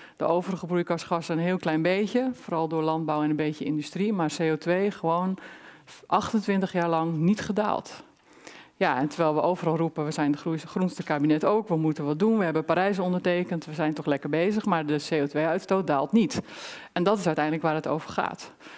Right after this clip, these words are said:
Dus wij, daarom zijn we toch naar de rechter gegaan in de hoop dat dat een, eh, de laatste democratische factor is in Nederland die kijkt naar de feiten en zegt van, "Ja,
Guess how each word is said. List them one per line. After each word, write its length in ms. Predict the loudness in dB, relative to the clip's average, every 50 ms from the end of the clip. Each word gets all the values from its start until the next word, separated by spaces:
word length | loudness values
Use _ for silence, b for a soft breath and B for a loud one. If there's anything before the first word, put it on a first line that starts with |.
| B B
Dus 160 | B 0 2
wij, 200 | 4 4 4 4
daarom 280 | 4 4 4 4 4 2
zijn 200 | 2 2 2 4
we 80 | 2 0
toch 160 | 0 0 0
naar 120 | 0 2
de 80 | 2 2
rechter 300 | 2 0 -2 -2 -4 -4
gegaan 400 | -4 -4 -2 0 2 2 2 2
in 120 | 2 2
de 60 | 2
hoop 280 | 4 4 2 2 2 2
dat 180 | 0 0 2 2
dat 220 | 0 0 0 -2
een, 580 | -4 -2 0 0 0 2 2 0 0 0 -2 -4
eh, 120 | -6 -10 -12 -12 _
de 80 | 0
laatste 320 | 2 4 4 2 0 -4 -2
democratische 680 | 0 2 2 2 2 2 2 2 2 0 -4 -8 -8 -6
factor 400 | 0 0 0 0 2 0 0 0
is 180 | 0 -2 -2
in 140 | -4 -2 2
Nederland 420 | 2 2 2 4 2 4 4 2 2
die 120 | 0 0
kijkt 300 | 0 0 0 0 0 0
naar 140 | 0 0 0
de 80 | 0 -2
feiten 580 | -2 0 0 0 2 0 0 0 0 0 0 B B B B B B B B
en 160 | -2 -2 0
zegt 240 | 2 0 0 0 -2
van, 140 | -2 2
"Ja, 240 | 4 4 4 2 0